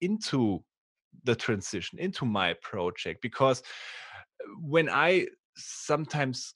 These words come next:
get, um, the feedback like, "Ah, oh my God, Greenfield, yeah, will be probably the longer or the, the more,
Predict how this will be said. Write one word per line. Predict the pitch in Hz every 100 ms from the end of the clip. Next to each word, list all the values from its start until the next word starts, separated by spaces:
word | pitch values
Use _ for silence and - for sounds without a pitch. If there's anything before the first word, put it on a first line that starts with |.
| -
get, | 139 127 - -
um, | 131 127 120 120 117 113 110 -
the | 123
feedback | - 175 180 135 110
like, | 98 -
"Ah, | 170 165 160 143
oh | 139
my | 131 123
God, | 123 127 123 -
Greenfield, | 156 156 135 117 90 _ _ _ _ _ _ _
yeah, | 135 123 127 - _ - -
will | 170
be | 165
probably | 156 151 156 156
the | 127 131
longer | 123 139 165 165 143
or | 131 135
the, | 131
the | 117
more, | 123 120 127 143 147 139 120